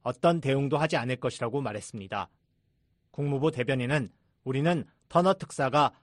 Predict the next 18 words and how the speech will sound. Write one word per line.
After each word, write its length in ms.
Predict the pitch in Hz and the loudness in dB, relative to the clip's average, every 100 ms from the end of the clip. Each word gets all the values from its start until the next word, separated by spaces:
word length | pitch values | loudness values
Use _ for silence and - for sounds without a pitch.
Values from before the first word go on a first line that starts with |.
| _ - | _ -12
북한 280 | 139 175 | 0 2
인권 280 | 175 165 180 | 2 2 0
증진을 440 | 165 147 151 160 143 | 0 0 0 0 0
위한 240 | 139 147 | 0 0
임무를 420 | 123 127 139 151 | -2 -2 0 0
수행하는 420 | 139 156 151 147 | 0 0 0 -2
것을 320 | 131 113 147 143 | -4 -2 -4 -4
지지한다고 720 | - 104 127 110 107 120 139 | -6 0 0 0 -2 -2 -4
말했습니다. 720 | 107 107 - 104 92 101 85 _ _ _ _ _ _ _ | -4 -6 -8 -12 -8 -8 -10 _ _ _ _ _ _ _
이어 300 | 120 139 139 - _ _ | -2 2 2 0 _ _
미국은 440 | 131 135 143 175 147 - _ | -4 0 4 2 2 -6 _
수십 300 | - 185 185 | -8 -4 2
년 200 | 196 180 | 2 2
동안 300 | 147 147 135 - _ _ | 2 0 0 -4 _ _
가장 380 | 135 160 175 | -2 0 0
취약한 460 | - 190 190 190 185 | 0 0 2 2 0
계층을 380 | 175 - 151 151 | -2 -4 -2 -2
포함한 460 | - 127 120 143 117 | -2 -2 0 0 -2